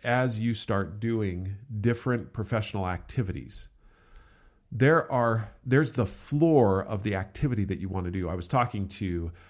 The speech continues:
a sales professional yesterday. No, was it yesterday or the day before? I was talking to a sales professional, and I was talking to them about what they wanted to do in regards to their business. What was,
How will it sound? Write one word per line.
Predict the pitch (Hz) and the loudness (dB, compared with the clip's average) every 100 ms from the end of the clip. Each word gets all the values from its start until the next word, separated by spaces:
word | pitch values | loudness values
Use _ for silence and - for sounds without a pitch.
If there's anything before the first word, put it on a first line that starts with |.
| - - | -20 -12
a | - | -10
sales | 95 123 110 | -2 0 0
professional | - 90 85 - 85 | -2 -4 -6 -6 -6
yesterday. | 85 98 101 - 82 67 87 87 - - - | -2 -2 -2 -4 -6 -6 -10 -14 -16 -20 -8
No, | 107 73 | -6 -6
was | 90 90 | -8 -8
it | |
yesterday | 98 95 - 98 | -6 -6 -4 -4
or | |
the | 80 | -2
day | 82 90 | -4 -4
before? | 85 - | -4 -4
I | 80 | -4
was | |
talking | - 123 120 | 0 0 0
to | 98 | -2
a | |
sales | - 110 113 | -2 -2 -2
professional, | 95 85 80 87 | -6 -8 -8 -8
and | 80 | -8
I | 85 | -10
was | - | -8
talking | 185 214 180 | -6 -4 -6
to | 95 | -6
them | 87 85 | -6 -4
about | 87 95 82 - - - - - _ _ | -4 -4 -4 -8 -16 -20 -20 -20 _ _
what | 131 165 | 2 4
they | 147 143 | 4 2
wanted | 110 117 113 104 101 | 4 2 2 0 -6
to | - 98 90 | -4 -2 -2
do | 90 120 123 113 104 104 - | 4 6 8 8 4 0 -2
in | 110 | -4
regards | 101 98 110 117 113 - | -2 -2 0 0 0 -6
to | - - 98 95 95 | -12 -4 -2 -2 -4
their | 107 113 107 | -2 2 2
business. | 90 104 90 90 - | 2 0 0 -6 -2
What | 127 | -2
was, | 127 117 101 | 0 -2 -2